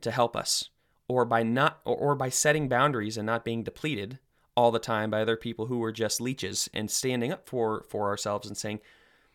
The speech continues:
Hey, brother, it sounds like you really need some help. It sounds like what you need is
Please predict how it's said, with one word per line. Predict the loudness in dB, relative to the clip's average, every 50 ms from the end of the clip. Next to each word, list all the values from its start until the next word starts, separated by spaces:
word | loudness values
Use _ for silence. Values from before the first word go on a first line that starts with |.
| _ _ _ _
Hey, | -2 0
brother, | 2 2 2 2 2
it | 0
sounds | 0 0 0 0 -2
like | -4 -6 -4
you | -2 -2
really | 0 0 2
need | 0 0 0 -2
some | -4 0
help. | 2 2 2 2 -2 -14 _ _ _ -14 -10
It | -6 -2
sounds | 0 0 0 0 0
like | 0 -2 0 0
what | -2 -2 -2 -4
you | -6 -4
need | -2 -2 -2 -2 -4 -6 -6 -4
is | -2 0 0 -2 -2 -2 -4 -4 -6